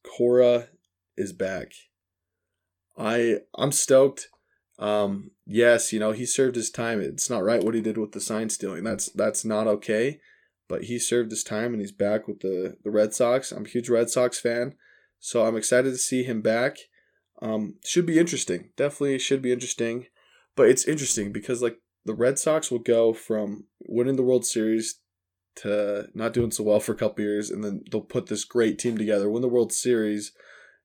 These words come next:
and then repeat, repeat. And then N B A, Russ and Harden uncertain about the Rockets moving forward. I mean,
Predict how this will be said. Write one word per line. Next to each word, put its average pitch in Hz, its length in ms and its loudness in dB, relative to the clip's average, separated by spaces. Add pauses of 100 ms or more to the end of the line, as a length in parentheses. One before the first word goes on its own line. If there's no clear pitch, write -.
(120)
and 98 100 -8
then 98 280 -6 (320)
repeat, 104 480 -4
repeat. 98 500 -8 (140)
And - 440 -2
then 113 320 -4
N 117 160 -4
B 113 220 2
A, 123 320 4 (560)
Russ 123 560 4
and 120 200 -2
Harden 107 680 2 (480)
uncertain 120 720 0
about 107 640 2 (180)
the 104 140 -4
Rockets 101 580 -2
moving 92 300 -10
forward. - 640 -12 (420)
I 113 100 -4
mean, 127 280 0